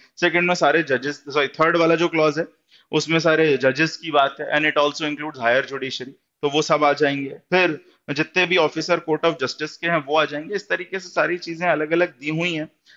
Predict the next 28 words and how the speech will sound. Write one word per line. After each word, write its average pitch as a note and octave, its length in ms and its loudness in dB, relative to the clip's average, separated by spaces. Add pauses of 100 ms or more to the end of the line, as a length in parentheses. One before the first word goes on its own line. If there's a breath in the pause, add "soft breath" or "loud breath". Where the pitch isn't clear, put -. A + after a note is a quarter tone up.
(160 soft breath)
कि D3+ 80 -4
जो D3 300 2
revenue C#3+ 420 0
collect C#3 360 -2
करने C#3+ 320 -2
या C#3 100 2
उससे C3 280 -4
related C#3 400 -4
काम C3+ 260 0
कर C3+ 140 -2
रहे C3+ 140 -2
हैं C#3 60 -4
सरकार C3 380 -2
के C3 140 -12
लिए, C3+ 120 -6
वो C3 120 -6
सब C#3+ 200 0
आएंगे। C#3 320 -4 (280 soft breath)
अगर A#3+ 220 4
आपको B3+ 280 0
इसका B3 200 -2
crux A3+ 400 -4
देखना G#3+ 260 0
है, A3+ 60 -2
सीधे F3+ 280 -8
आप F#3+ 220 0
आइए F#3 200 -2
ट्वेल्थ B2+ 340 -4